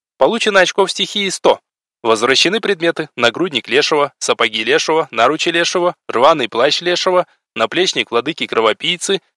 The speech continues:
наплечник оберега медвежьего духа. Я экипирую свой доспех с чувством огромного удовлетворения. Даже соскучился по его привычной тяжести на своих плечах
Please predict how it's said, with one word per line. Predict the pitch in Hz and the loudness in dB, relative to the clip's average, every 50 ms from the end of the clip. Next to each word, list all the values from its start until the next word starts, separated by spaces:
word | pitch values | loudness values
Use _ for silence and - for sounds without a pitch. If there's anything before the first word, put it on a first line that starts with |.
| - | -6
наплечник | - 110 117 - - 202 226 - - 185 - | 0 0 0 2 2 -2 -2 0 -2 -2 0
оберега | 151 139 120 123 147 170 165 165 147 | 0 -2 0 0 -2 0 0 0 0
медвежьего | 127 117 113 120 135 139 - 135 127 131 | 0 0 0 2 0 2 2 2 2 0
духа. | 123 120 139 123 - - 107 - - _ _ _ _ _ _ _ _ _ _ - | 0 0 -4 -6 -4 -6 -10 -10 -12 _ _ _ _ _ _ _ _ _ _ 0
Я | - 107 107 123 151 185 208 214 | 2 4 6 8 8 8 8 6
экипирую | 214 - - 190 - 202 202 220 220 214 202 | 6 4 2 2 4 4 4 6 6 4 4
свой | - - 196 196 196 | 4 4 6 6 6
доспех | 175 190 175 - - 220 226 190 | 6 4 2 2 2 2 2 2
с | - | 0
чувством | - - 220 220 - - 156 135 | 0 2 2 2 4 4 4 4
огромного | 123 123 131 165 185 185 185 180 170 156 156 | 4 4 4 4 6 6 6 6 6 6 6
удовлетворения. | 151 143 143 147 139 147 139 - 139 135 139 151 156 135 113 101 92 104 - _ _ _ _ - | 6 6 6 6 6 6 4 4 4 4 6 6 6 6 4 2 0 -4 -8 _ _ _ _ -4
Даже | 110 101 120 135 139 143 | 2 4 6 6 6 6
соскучился | 135 - 156 143 - - 254 - - 123 - - 117 107 | 6 6 4 4 6 4 4 4 4 2 4 4 0 0
по | - - | 2 2
его | 107 110 117 123 104 | 4 4 6 6 4
привычной | 110 - 123 131 135 131 - - 127 117 107 | 4 4 4 4 4 4 4 2 0 0 2
тяжести | - 143 156 147 120 101 - - | 2 2 2 4 2 2 0 2
на | 110 110 104 | 2 2 4
своих | - 127 123 120 104 - | 6 6 6 6 4 2
плечах | - 107 101 - - 123 143 - - | 0 -2 0 2 2 2 2 0 -2